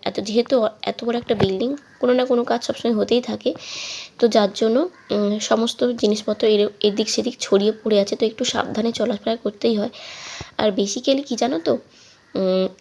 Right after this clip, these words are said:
হাসপাতালটা, আহ, হিন্দি আর ইংলিশ বা অন্য ভাষাটাই বেশি চলে এখানে। basically হিন্দি আর ইংলিশটা জানা থাকলে তুমি ট্রিটমেন্টটা এখানে করাতে পারবে। তাই শুধুমাত্র যারা বাংলা বোঝে, তাদের ক্ষেত্রে একটু অসুবিধে হয়,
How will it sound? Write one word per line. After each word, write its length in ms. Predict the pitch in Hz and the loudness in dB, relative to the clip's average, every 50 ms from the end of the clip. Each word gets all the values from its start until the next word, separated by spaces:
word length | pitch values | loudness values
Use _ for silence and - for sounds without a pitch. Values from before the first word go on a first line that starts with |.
| - - | -14 -10
হাসপাতালটা, 760 | - - 226 214 - - 240 233 - 254 247 269 - - 254 254 | -4 -2 -2 -2 -2 -4 -4 -2 -2 -2 -2 -2 -2 0 0 0
আহ, 420 | 254 - - - 202 196 190 190 196 190 | 0 -2 -2 0 2 2 2 2 0 2
হিন্দি 320 | 226 240 247 240 240 247 262 | 4 4 6 6 6 6 4
আর 60 | 254 - - - | 2 2 -2 -2
ইংলিশ 440 | 226 226 226 220 220 233 240 - - - | 0 2 2 2 2 0 -2 -2 0 0
বা 80 | 247 | 0
অন্য 360 | - - 220 220 220 233 247 240 247 | 2 2 0 2 2 2 2 2 2
ভাষাটাই 360 | 226 214 214 240 226 254 262 | 0 -4 -2 0 2 2 2
বেশি 220 | 220 226 233 - | 2 2 2 2
চলে 280 | - - - 214 214 226 220 | 0 0 -2 -4 0 0 0
এখানে। 300 | 208 - 202 196 196 339 - _ - - - - - - - | 0 0 -10 -10 -10 -14 -18 _ -20 -20 -20 -20 -16 -10 -8
basically 380 | 220 220 - 269 - 302 311 | -6 -6 -6 -8 -8 -6 -6
হিন্দি 340 | 311 277 226 214 220 226 240 | -4 -2 -2 -2 0 2 2
আর 100 | 254 - | 2 2
ইংলিশটা 380 | 247 233 226 240 247 - - 254 | 0 -6 -10 -12 -12 -8 -8 -8
জানা 220 | 247 220 214 220 | -6 -6 -8 -10
থাকলে 260 | 233 - 269 285 294 | -12 -12 -12 -10 -10
তুমি 220 | 302 - 269 277 440 - - - - - - - - | -8 -6 -4 -4 -4 -2 0 0 -2 -2 -4 -20 -14
ট্রিটমেন্টটা 400 | - - 240 262 269 254 247 - | -12 -10 -10 -8 -8 -8 -6 -6
এখানে 200 | 254 254 262 262 | -6 -6 -6 -8
করাতে 340 | 262 - 202 196 202 - 220 | -6 -4 -4 -4 -2 -4 -4
পারবে। 340 | 214 - 196 190 - 214 214 - - _ - - - - - - - - - | -4 -4 -6 -6 -6 -8 -10 -10 -12 _ -20 -20 -20 -20 -6 0 0 0 2
তাই 200 | 262 247 220 226 - - - _ _ - | 0 -4 -6 -8 -12 -20 -20 _ _ -14
শুধুমাত্র 580 | - - - 233 240 269 262 262 - - 262 | -12 -10 -10 -6 -6 -4 -6 -6 -6 -6 -6
যারা 200 | 247 269 262 262 | -4 -4 -4 -6
বাংলা 500 | 220 196 - 202 190 196 208 226 254 262 | -6 -6 -6 -6 -6 -6 -6 -4 -4 -4
বোঝে, 360 | 254 226 214 202 - 240 285 330 - _ _ _ _ _ - - _ _ _ - | -2 -2 -2 -2 -2 -4 -6 -8 -8 _ _ _ _ _ -20 -20 _ _ _ -4
তাদের 380 | - 220 226 240 269 277 277 277 - - - | -2 -2 0 4 2 2 2 0 -6 -12 -10
ক্ষেত্রে 340 | - - - - - - | -10 -10 -8 -4 0 0
একটু 360 | - - 294 - - - - 302 | 2 2 0 -2 -2 -2 -2 0
অসুবিধে 500 | - 208 - - 254 247 254 240 254 233 | 0 0 -2 -4 -4 -4 -2 0 -2 -2
হয়, 240 | 190 196 190 202 | -2 -4 -8 -10